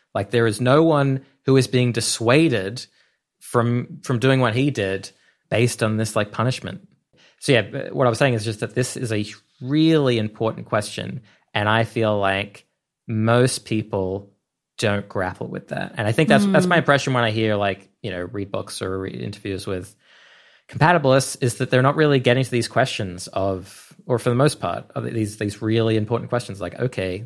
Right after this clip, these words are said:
Speaker 1: like, yeah, should we, like, restructure the criminal justice system? Should we fundamentally <laughs> not be being angry at people ever? Like, it's just like, obviously this is not how society works. Like, I am, I actually don't know anyone personally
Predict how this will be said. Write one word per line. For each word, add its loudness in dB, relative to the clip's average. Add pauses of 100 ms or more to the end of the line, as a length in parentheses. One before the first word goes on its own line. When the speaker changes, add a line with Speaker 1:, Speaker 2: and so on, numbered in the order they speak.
Speaker 1:
like, -4 (400)
yeah, 4
should 2
we, 4
like, 6
restructure 2
the -6
criminal -2
justice -2
system? -12
Should -4
we 0 (400)
fundamentally 0 (640)
<laughs> -14
not 2
be 4
being 4
angry 2
at -2
people -2
ever? 2
Like, -4
it's -4
just 0
like, 0
obviously 2
this 2
is -2
not 4
how 4
society 0
works. -2
Like, -4
I 2
am, -2 (400)
I 0
actually 4
don't 4
know 6
anyone 0
personally -4